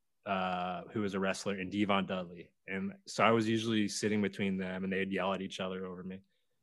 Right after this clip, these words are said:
And Devon wasn't there, but Shane came in, and Shane just leans over to me and he goes, "You know, you're in my seat."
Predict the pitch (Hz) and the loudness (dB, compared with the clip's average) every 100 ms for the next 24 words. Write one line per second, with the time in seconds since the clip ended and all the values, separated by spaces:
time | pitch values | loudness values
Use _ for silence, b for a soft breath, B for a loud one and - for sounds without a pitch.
0 | _ - 101 98 95 104 123 139 135 113 | _ -2 0 2 2 2 4 4 6 4
1 | 110 107 98 104 - 110 131 120 104 98 | 2 0 0 -2 2 2 2 2 2 0
2 | 98 _ _ _ _ _ _ 120 107 113 | -4 _ _ _ _ _ _ -2 0 4
3 | 113 107 107 107 98 98 101 98 95 92 | 4 2 2 2 2 2 2 2 0 -2
4 | 90 87 - 101 107 110 104 101 87 - | -4 -6 -6 0 2 4 2 0 -2 -2
5 | - 98 | -2 -4